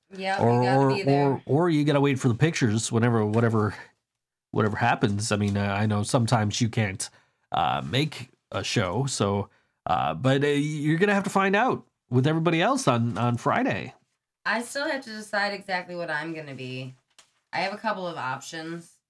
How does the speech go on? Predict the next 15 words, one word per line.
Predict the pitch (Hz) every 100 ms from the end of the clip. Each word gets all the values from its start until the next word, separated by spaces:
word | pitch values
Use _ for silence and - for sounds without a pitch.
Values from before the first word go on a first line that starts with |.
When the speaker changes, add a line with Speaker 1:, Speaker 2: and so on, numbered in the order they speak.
| _ _ _ _ _ _ _ -
Speaker 1:
They're | 160 139
all | 117 143 147 143
kind | 139 135
of | 135
fun. | - 110 123 123 139 - -
I, | 104
it's | 104 143
kinda | - 165 165
gonna | 160 160
depend | 143 139 139 135
on | 135
how | 131 113
I'm | 117
feeling. | - 101 95 98 131 _ _ _ _ _ _ _ _ _ _ _ _ _ _ _ _ -
But | 120 127